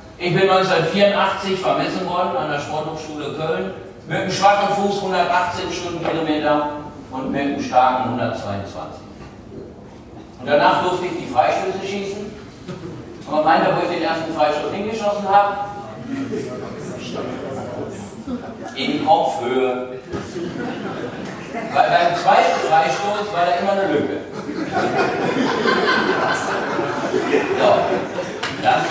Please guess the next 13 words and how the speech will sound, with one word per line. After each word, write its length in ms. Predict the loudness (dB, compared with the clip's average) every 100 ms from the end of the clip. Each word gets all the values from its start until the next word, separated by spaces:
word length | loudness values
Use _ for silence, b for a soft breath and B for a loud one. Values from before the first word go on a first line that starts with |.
| 0
war 100 | 2
natürlich 440 | 4 2 2 4 4
auch 200 | 4 4 4
eine 140 | 4
Situation, 600 | 4 4 4 2 2 4 2
die 180 | 0 0
du 60 | 0
natürlich 500 | 0 0 -2 -4 -6 -8 -2
dann 280 | 0 2 0
erstmal, 640 | -2 -2 2 4 6 4
ne? 400 | 2 -4 -4 0 0 0 -4 -6 -6 -8 -10 -12 -14 -2
Das 260 | 2 2 6
passt. 340 | 4 4 0